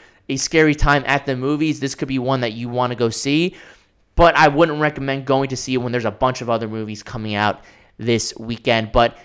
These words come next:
that's the big movie that's coming out this weekend, The Grudge, directed by Nicholas Pesce and starring John Cho, Betty Giplin, and Damian Brashear.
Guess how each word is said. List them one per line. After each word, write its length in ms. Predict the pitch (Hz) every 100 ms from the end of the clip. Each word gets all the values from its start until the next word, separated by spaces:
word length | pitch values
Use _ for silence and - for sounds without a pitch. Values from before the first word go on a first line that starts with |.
| _ -
that's 260 | 170 208
the 80 | -
big 220 | 160 180
movie 200 | 170 156
that's 160 | 143 135
coming 300 | - 131 127
out 220 | 131 123
this 200 | 123 -
weekend, 360 | 123 120 123 113
The 100 | 127
Grudge, 560 | 127 131 131 127 131
directed 320 | 135 135 139 131
by 140 | 127
Nicholas 440 | 131 160 165 151
Pesce 500 | - 143 135 135 131 - - - -
and 180 | 135 131
starring 420 | - 135 131 123
John 280 | 131 135 131
Cho, 240 | 127 123
Betty 220 | 123 123
Giplin, 360 | 123 117 123 117
and 160 | 113
Damian 460 | 113 117 113 110 107
Brashear. 640 | - 101 - 147 147 151